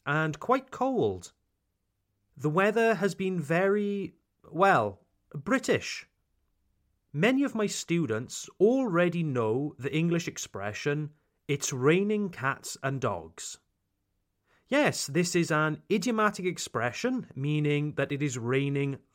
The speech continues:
very heavily. Now, it's a funny expression, and please feel free to use it, but to tell you the truth, I haven't heard someone say, "It's raining cats and dogs," for a long time.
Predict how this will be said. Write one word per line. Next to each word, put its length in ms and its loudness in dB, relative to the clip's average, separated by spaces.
very 640 -2
heavily. 640 -6
Now, 180 4
it's 220 -4
a 40 -4
funny 400 2
expression, 800 -2
and 320 0
please 400 -2
feel 260 2
free 240 -4
to 140 -8
use 280 -8
it, 240 -2
but 340 -2
to 140 -4
tell 360 0
you 120 0
the 100 0
truth, 560 0
I 120 0
haven't 500 0
heard 240 2
someone 420 0
say, 520 -2
"It's 240 -6
raining 480 0
cats 320 -4
and 120 -4
dogs," 440 -2
for 240 -6
a 80 0
long 560 0
time. 580 -4